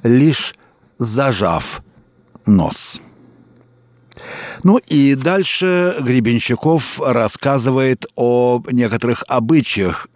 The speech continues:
китайцев, которые он наблюдал во Владивостоке. Тоже очень яркие,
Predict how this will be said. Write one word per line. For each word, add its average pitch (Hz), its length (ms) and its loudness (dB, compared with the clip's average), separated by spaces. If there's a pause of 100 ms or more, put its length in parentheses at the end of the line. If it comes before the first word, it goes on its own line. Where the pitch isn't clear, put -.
китайцев, 156 560 0
которые 123 400 0
он 110 220 2
наблюдал 104 560 0 (260)
во 120 300 2
Владивостоке. 117 800 -2 (280)
Тоже 165 420 2
очень 120 440 0
яркие, 127 640 0